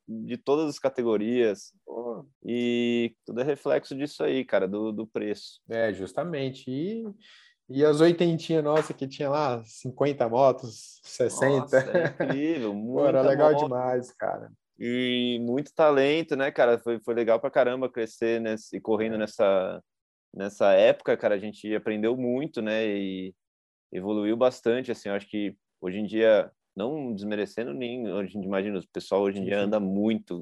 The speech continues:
Speaker 1: né? Puta nível, profissionalismo e tudo mais. Mas eu
Speaker 2: É.
Speaker 1: tô falando com o número de pilotos bons que foram formados na nossa época é muito grande. Todos, é, que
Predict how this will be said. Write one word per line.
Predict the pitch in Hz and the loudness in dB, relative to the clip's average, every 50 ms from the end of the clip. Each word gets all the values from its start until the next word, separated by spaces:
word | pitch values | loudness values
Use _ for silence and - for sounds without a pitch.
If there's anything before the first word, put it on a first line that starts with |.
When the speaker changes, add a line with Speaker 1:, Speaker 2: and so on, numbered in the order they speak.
| 85 85 | -10 -10
Speaker 1:
né? | 87 90 90 82 - _ | -8 -8 -8 -8 -10 _
Puta | _ 117 123 120 - 123 | _ 2 2 6 6 6
nível, | 110 104 101 107 117 120 107 87 90 87 85 87 87 _ _ _ | 6 6 4 4 4 4 4 4 2 0 0 -2 -6 _ _ _
profissionalismo | _ - 90 - - - 107 101 90 87 90 95 110 101 92 90 | _ -8 -8 -4 -2 -2 0 0 0 2 2 4 4 2 2 -2
e | |
tudo | - - 101 95 | -4 -4 -4 -2
mais. | 95 90 87 85 | -2 -2 -2 -4
Mas | 87 95 98 98 | -2 -2 0 0
eu | 107 | 0
Speaker 2:
É. | 98 | 2
Speaker 1:
tô | 113 120 120 120 120 110 - - - _ _ _ _ _ _ | 4 6 6 6 6 4 2 -2 -18 _ _ _ _ _ _
falando | - 120 120 127 127 127 | 0 2 2 4 2 0
com | 131 - 139 139 | 0 0 0 2
o | 139 135 117 131 127 | 2 2 2 0 0
número | 127 127 127 131 135 151 165 165 156 147 131 127 117 | 0 0 0 0 2 2 2 2 2 0 0 0 -2
de | 113 120 120 113 110 95 - | -4 -6 -6 -6 -6 -8 -6
pilotos | - 113 113 110 113 117 123 120 - 117 101 95 | -4 -2 2 2 2 2 2 0 -4 -14 -14 -14
bons | 92 92 92 107 113 113 113 110 104 - | -16 -6 -2 0 0 0 0 -2 -6 -10
que | 104 | -14
foram | 92 - 113 117 120 | -6 -4 -4 -4 -2
formados | - - 117 104 104 104 101 104 101 | 0 0 0 0 2 0 0 -2 -2
na | 98 | -4
nossa | 90 92 - - 85 | -6 -8 -6 -2 0
época | 90 101 110 - _ - 95 | 0 0 0 -2 _ -4 -4
é | - - 101 | -2 -2 -2
muito | 107 107 110 113 117 - 123 | -2 -2 -4 -4 -4 -4 -4
grande. | 104 110 110 110 107 101 87 87 - _ | 0 0 0 0 0 -2 -6 -10 -16 _
Todos, | - 123 147 156 156 156 135 | 2 2 2 4 2 0 0
é, | 147 139 135 131 131 127 120 | 2 4 4 6 4 4 2
que | 117 - 127 120 113 | 2 -2 -6 -6 -6